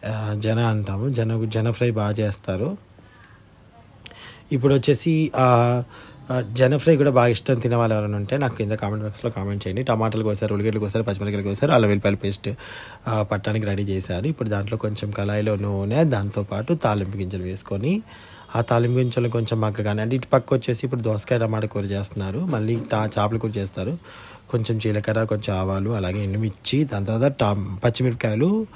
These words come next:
ఉల్లిగడ్డలు ఏవైతే ఉన్నాయో అవి కూడా వేసేసుకున్నారు. వేసి వాటిని మంచిగా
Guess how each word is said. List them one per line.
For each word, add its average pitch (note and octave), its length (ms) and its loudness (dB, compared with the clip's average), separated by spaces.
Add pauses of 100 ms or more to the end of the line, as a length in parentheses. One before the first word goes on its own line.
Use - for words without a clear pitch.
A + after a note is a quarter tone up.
(240)
ఉల్లిగడ్డలు A2 380 2
ఏవైతే A#2 420 2
ఉన్నాయో C#3+ 340 4
అవి A2 240 4
కూడా A2 200 2
వేసేసుకున్నారు. G2+ 800 -2 (440)
వేసి A#2+ 300 4
వాటిని A2+ 580 4
మంచిగా G#2+ 640 2